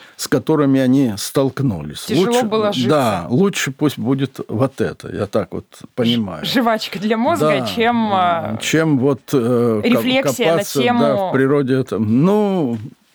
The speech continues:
Speaker 1: это выбор, выбор общества, таков, таков
Speaker 2: Ну,
Speaker 1: выбор.
Speaker 2: не все сделали такой
Speaker 1: Да.
Speaker 2: выбор. Вы вот, и, насколько я знаю,
Speaker 1: Ну,
Speaker 2: очень
Speaker 1: я
Speaker 2: любите
Speaker 1: думаю, это
Speaker 2: Виктора Астафьева и его произведения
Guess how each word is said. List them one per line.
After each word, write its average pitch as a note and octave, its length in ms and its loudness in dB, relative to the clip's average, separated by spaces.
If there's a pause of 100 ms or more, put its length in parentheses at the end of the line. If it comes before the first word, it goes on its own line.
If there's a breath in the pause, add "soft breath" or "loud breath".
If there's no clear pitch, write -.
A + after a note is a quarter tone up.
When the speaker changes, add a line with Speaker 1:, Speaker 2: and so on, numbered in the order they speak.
(520 loud breath)
Speaker 1:
это A3 280 2
выбор, F#3+ 460 2 (140)
выбор F#3 420 2
общества, E3 560 -4
таков, - 540 -6 (120)
таков - 300 -2
Speaker 2:
Ну, G4 220 0
Speaker 1:
выбор. - 140 -4
Speaker 2:
не B3+ 140 4
все G4+ 220 0
сделали D4+ 360 0
такой C4 260 0
Speaker 1:
Да. C4 60 2
Speaker 2:
выбор. A3+ 360 2
Вы D4 140 0
вот, C#4 180 0
и, A#3 80 0
насколько A3+ 400 0
я A3 60 0
знаю, A3 260 2
Speaker 1:
Ну, A3 60 2
Speaker 2:
очень G3 160 0
Speaker 1:
я A3+ 100 4
Speaker 2:
любите A3+ 220 2
Speaker 1:
думаю, A3+ 160 2 (120)
это G#3 60 -8
Speaker 2:
Виктора G#3 380 2
Астафьева C#4 760 0
и - 140 -6
его G#3+ 260 0
произведения F#3 1500 0